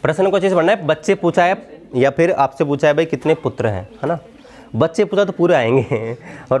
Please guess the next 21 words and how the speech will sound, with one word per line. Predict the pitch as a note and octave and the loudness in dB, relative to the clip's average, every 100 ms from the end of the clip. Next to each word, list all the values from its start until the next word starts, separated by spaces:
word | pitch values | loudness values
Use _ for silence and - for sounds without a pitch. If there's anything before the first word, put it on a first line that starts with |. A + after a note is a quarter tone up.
| C3 | -2
पुत्र | G3 G3 | -4 -2
पूछे | F3+ G3 G3+ | -2 0 0
तो | F#3+ | 0
फिर | F#3 E3+ F3 - - | -2 -2 -6 -10 -2
अलग | C#3+ D3+ | 0 0
हो | |
जाएगा, | A2 G#2+ C3+ | 0 0 -2
पुत्र | C#3+ B2 | -8 -8
पुत्री, | B2 A#2 A2 | -10 -8 -2
है | G#2+ | 0
ना? | F3 F3+ - - - - D3+ - - - - | 0 -2 -12 -20 -20 -20 -20 -20 -20 -20 -2
तो | D#3+ | 2
वो | G3+ | 2
diagram | D3+ D#3 F3 F3+ | 2 2 2 2
बनाना | E3+ E3+ | 2 0
सीखो, | - B2 A2+ G2 - _ - | -2 -4 -2 -4 -6 _ -4
है | |
ना, | D#3+ | 0
बस | A#2 A#2 | 0 0
यही | A#2 C3 A2 | 0 0 -2
है। | F#2 | -8